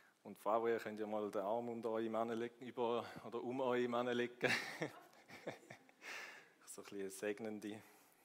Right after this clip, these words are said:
die brauchen jetzt da. <laughs> Nein, nein, nein. Ich bin Arbeiter und darf ich das sagen. Genau,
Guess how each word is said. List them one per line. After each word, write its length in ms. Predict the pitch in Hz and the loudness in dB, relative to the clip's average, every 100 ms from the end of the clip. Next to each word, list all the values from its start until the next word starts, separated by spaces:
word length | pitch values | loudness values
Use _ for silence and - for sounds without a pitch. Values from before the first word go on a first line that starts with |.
| - _ - | -20 _ -14
die 60 | |
brauchen 360 | 104 117 120 - | -6 -4 -2 -2
jetzt 260 | 127 - - | -2 -4 0
da. 60 | - - | 0 0
<laughs> 140 | 147 - | -4 -4
Nein, 180 | 101 - 147 - - - - | -4 -4 -8 -10 -10 -10 0
nein, 140 | 113 | 2
nein. 180 | 101 104 - - - - - - - - | 2 0 -2 -8 -12 -10 -12 -10 -10 0
Ich 100 | 143 | 10
bin 120 | 139 | 12
Arbeiter 440 | 127 127 127 117 127 | 12 12 12 12 6
und 160 | 131 | 6
darf 220 | 131 120 | 6 6
ich 60 | - | 6
das 180 | 113 110 | 4 6
sagen. 280 | 117 113 113 - - - - - - - - - - - - - - - - - - - - - 139 - - | 2 2 -2 -8 -18 -18 -20 -20 -20 -18 -18 -18 -20 -18 -18 -18 -20 -20 -20 -20 -18 -18 -18 -18 -18 -18 -14
Genau, 140 | - | -8